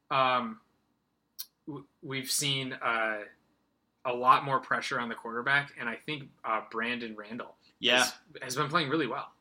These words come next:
Speaker 2: Really well.
Speaker 1: I
Speaker 2: I
Speaker 1: mean,
Speaker 2: agree.
Speaker 1: he, he had every, the
Speaker 2: He seems
Speaker 1: limit-
Speaker 2: to has found, has found it a little bit.
Speaker 1: Yeah, and the limited ti-, he doesn't get a ton of reps, but man, when he's on the field, you know it. And I was
Speaker 2: Oh, yeah.
Speaker 1: really surprised,
Speaker 2: No, he's
Speaker 1: so.
Speaker 2: done, I mean, his emergence has been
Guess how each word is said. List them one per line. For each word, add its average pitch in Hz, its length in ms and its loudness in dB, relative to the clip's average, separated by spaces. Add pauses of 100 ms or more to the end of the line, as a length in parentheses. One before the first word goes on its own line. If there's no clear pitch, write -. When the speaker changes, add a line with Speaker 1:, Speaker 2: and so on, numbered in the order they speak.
Speaker 2:
Really 117 240 2
well. 98 260 -2 (200)
Speaker 1:
I 139 80 6
Speaker 2:
I 143 100 8
Speaker 1:
mean, 139 60 8
Speaker 2:
agree. - 200 4
Speaker 1:
he, - 60 -8 (160)
he 143 120 -6
had 143 200 2 (360)
every, 185 380 4 (240)
the 139 180 -4
Speaker 2:
He 131 60 0
seems 143 100 6 (120)
Speaker 1:
limit- 185 60 4
Speaker 2:
to 151 100 2
has 110 160 0
found, 98 320 -2 (120)
has - 120 -10
found 98 340 -4
it 87 80 -14
a 87 40 -12
little 73 260 -20
bit. 85 100 -14 (180)
Speaker 1:
Yeah, 214 220 0
and 190 100 2
the 175 100 2
limited 214 500 0
ti-, 165 300 -4
he 165 100 -2
doesn't 220 260 0
get 151 160 2
a 117 140 -2
ton 123 260 -4
of 147 140 -4
reps, - 420 -2 (220)
but 127 100 -10
man, 147 380 0
when 117 140 0
he's 156 140 -6
on 190 120 -4
the 123 80 -4
field, 160 280 -4
you 160 120 -6
know 156 240 -2
it. - 80 -10 (520)
And 127 100 0
I 143 40 6
was 156 140 4
Speaker 2:
Oh, 190 80 4
yeah. 185 240 4
Speaker 1:
really 190 180 6
surprised, - 840 -2
Speaker 2:
No, 127 120 4
he's 123 160 2
Speaker 1:
so. 143 120 4
Speaker 2:
done, 143 80 -2
I 143 60 4
mean, 131 320 4
his 160 300 2
emergence 139 460 4
has 131 120 2
been 113 380 -2